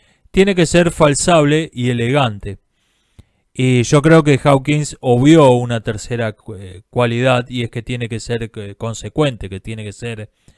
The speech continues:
consistente. No es que no creyera que tenía que serlo. Así que tenemos las tres cualidades que,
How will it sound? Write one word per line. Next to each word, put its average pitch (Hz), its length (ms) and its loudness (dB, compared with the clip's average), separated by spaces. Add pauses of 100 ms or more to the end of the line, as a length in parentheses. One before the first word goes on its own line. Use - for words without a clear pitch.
(300)
consistente. 113 840 -4 (600)
No 113 140 -2
es 117 80 -6
que 123 140 -6
no 123 200 0
creyera 117 480 -4
que 104 140 -8
tenía 107 340 -8
que 104 140 -12
serlo. 113 440 -4 (1300)
Así 147 360 0
que 190 100 4
tenemos 160 680 2 (1300)
las 135 320 2
tres 156 480 2 (140)
cualidades 131 720 2
que, 104 640 -4